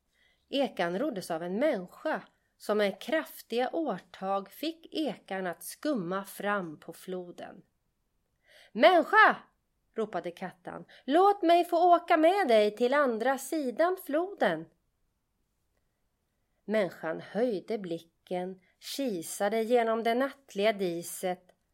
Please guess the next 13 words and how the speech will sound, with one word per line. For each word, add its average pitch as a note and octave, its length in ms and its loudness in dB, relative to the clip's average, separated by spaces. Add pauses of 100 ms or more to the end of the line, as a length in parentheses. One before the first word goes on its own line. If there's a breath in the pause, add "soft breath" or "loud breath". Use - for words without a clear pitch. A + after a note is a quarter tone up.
(260)
såg C4 520 -8 (100)
kattan, G#3+ 720 -6 (480)
rodde E3+ 320 -4
dit A#3 580 -8 (520)
och F#4 120 0
lät G#3+ 300 -2
kattan F3+ 760 -8 (220)
sätta D4 440 -6
sig F3+ 340 -4
på - 120 -10
akterpulpeten. - 1700 -12 (1200 soft breath)
Och E3 140 -8
människan D#3+ 800 -4